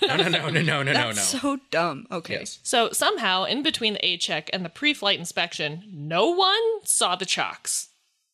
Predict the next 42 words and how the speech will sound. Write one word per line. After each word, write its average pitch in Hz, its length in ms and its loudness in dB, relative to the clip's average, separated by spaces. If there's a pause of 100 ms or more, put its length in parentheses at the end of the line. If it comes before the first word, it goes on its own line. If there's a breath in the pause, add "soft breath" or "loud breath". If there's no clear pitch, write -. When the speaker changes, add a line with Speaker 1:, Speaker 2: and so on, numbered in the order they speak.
(120)
Speaker 1:
Excellent. 101 640 -6
Speaker 3:
When 294 200 2
interviewed, 220 560 2
the 226 60 -2
captain 247 440 -2
defended 294 440 -2
the 240 80 -6
first 185 300 -4
officer, 170 580 -4
and 214 100 -4
by 196 120 4
extension 294 500 0
the 196 80 0
ground 202 380 2
crew, 151 320 -6 (280 loud breath)
by 208 120 2
saying 302 260 2
that 254 120 -2
the 208 60 -6
chocks - 380 0
were 180 80 -4
black 190 560 -2 (220)
in 170 100 -10
a 120 120 -6
dark 185 300 0
wheel 180 280 0
well. 131 320 -2 (100)
But 208 160 0
investigators 339 600 2
counter 226 400 0
that 160 220 2
by 170 100 2
stating 233 340 0
in 208 60 -4
the 185 80 -4
report 175 340 0
that 180 120 -4
the 190 40 -8
chocks 269 380 0
were 247 80 -4
marked 208 300 2
with 175 180 -4